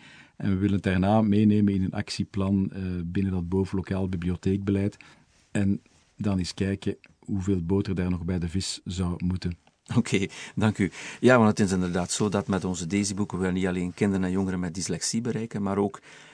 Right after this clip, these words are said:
Speaker 2: eh, nieuwkomers in onze samenleving. En ik wil daar een vraag over stellen, maar ik wil een beetje een, een lange aanloop nemen daar naartoe. Want we gaan ervan uit dat de Daisy luisterboeken niet alleen zinvol zijn voor personen met een visuele of een andere leesbeperking,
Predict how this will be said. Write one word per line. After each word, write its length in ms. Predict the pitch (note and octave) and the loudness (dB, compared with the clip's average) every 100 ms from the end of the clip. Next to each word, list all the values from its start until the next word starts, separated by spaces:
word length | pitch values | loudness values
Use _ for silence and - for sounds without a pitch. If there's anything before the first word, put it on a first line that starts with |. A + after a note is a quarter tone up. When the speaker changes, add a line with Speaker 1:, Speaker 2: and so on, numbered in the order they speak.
| - | -10
Speaker 2:
eh, 120 | F2+ | -2
nieuwkomers 500 | G#2 A#2 A#2+ A#2 A2 | 4 4 6 6 6
in 120 | G2 G2 | 4 0
onze 180 | F#2 | -2
samenleving. 680 | E2+ G2+ F#2+ F#2+ F#2 F#2 F#2+ | -2 0 0 0 -2 -4 -6
En 200 | - F#2 F2+ | -6 -6 -6
ik 140 | D#2+ | -6
wil 120 | G#2+ G2+ | -2 0
daar 120 | G2 | 0
een 100 | F2+ | -2
vraag 300 | F#2+ G#2+ A2+ | 0 0 -2
over 140 | A2 | -2
stellen, 360 | - - A2+ G2+ | -6 -4 -4 -2
maar 120 | G2 | -4
ik 120 | F#2+ | -2
wil 140 | A#2+ G#2 | 0 2
een 80 | |
beetje 220 | F#2+ G2 G2+ | 0 0 -2
een, 160 | F#2+ - | -2 0
een 100 | G2 | 0
lange 240 | G#2 G2 | 2 2
aanloop 440 | G2+ A2 G#2+ G#2+ | 4 4 2 0
nemen 260 | G2+ G2+ G2+ | 2 2 2
daar 160 | G2 G2 | 2 2
naartoe. 400 | F#2 - A#2 - - - - - | 0 0 -2 -2 -8 -14 -16 -14
Want 320 | - A2+ G#2+ - | 2 4 4 2
we 160 | A2 | -2
gaan 180 | G#2 G#2 | 0 0
ervan 220 | G2 F#2+ | 2 2
uit 160 | G#2 A2+ | 2 0
dat 120 | G#2 | -2
de 100 | G2 | -2
Daisy 440 | F#2 G2+ F#2+ F#2+ | 0 2 0 0
luisterboeken 600 | F#2+ G#2+ - G2+ G#2 G2+ | 0 0 -2 -4 -2 0
niet 160 | F#2+ F#2 | 0 0
alleen 240 | F#2+ F#2+ | 0 0
zinvol 380 | F2+ G2+ F#2+ F#2+ | 0 0 0 -4
zijn 280 | F2+ F#2+ F2+ - - | -2 -2 -4 -10 -20
voor 200 | - G#2 | -2 -2
personen 420 | - - G#2+ G#2 | 0 0 2 4
met 140 | F#2+ F2+ | 2 0
een 100 | F2 | -4
visuele 440 | F2+ F2 F#2+ G#2 | -4 -2 -2 -2
of 140 | G#2 F2+ | -2 -4
een 80 | E2+ | -6
andere 320 | - A#2 A#2+ | -4 -4 -2
leesbeperking, 760 | A2 G#2+ G2+ - G2+ G2+ G#2 | -4 -4 -4 -4 -4 -4 -6